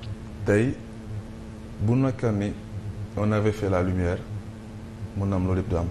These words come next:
Et puis, il faut comprendre que man benn doom bu góor laa. Sama yaay, ki mu doon liggéeyal, ki mu gën a jege.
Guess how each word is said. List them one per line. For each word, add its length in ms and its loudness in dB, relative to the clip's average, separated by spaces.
Et 60 2
puis, 160 2
il 60 -2
faut 140 4
comprendre 420 0
que 100 -4
man 140 4
benn 200 6
doom 120 4
bu 80 0
góor 220 2
laa. 140 2
Sama 220 2
yaay, 240 4
ki 120 4
mu 80 8
doon 220 6
liggéeyal, 400 4
ki 100 2
mu 100 6
gën 160 4
a 80 4
jege. 260 4